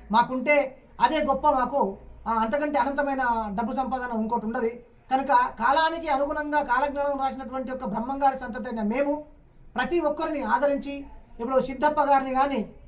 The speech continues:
నూదెక్కుల సిద్ధప్పని తీసుకొచ్చి బ్రహ్మంగారు ఏ విధంగా అయితే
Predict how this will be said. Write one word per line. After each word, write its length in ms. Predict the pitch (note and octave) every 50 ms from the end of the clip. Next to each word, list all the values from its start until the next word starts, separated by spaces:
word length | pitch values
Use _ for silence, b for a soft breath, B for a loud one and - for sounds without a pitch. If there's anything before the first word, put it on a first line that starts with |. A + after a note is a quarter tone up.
| - -
నూదెక్కుల 320 | A3 C4 D#4 D#4 D4+ D4 C#4+ -
సిద్ధప్పని 380 | - D4 C#4+ C#4+ D4 C#4+ C#4+ C#4
తీసుకొచ్చి 380 | C#4 C#4 - - B3 G#3+ A3 C#4+ C4 G#3
బ్రహ్మంగారు 400 | A3+ B3 C4+ C#4+ C#4+ C#4+ C#4+ C4+
ఏ 140 | B3+ B3+ C4 C4+
విధంగా 240 | C#4 C#4 C#4 C4+ C4+
అయితే 200 | C4+ C4 C#4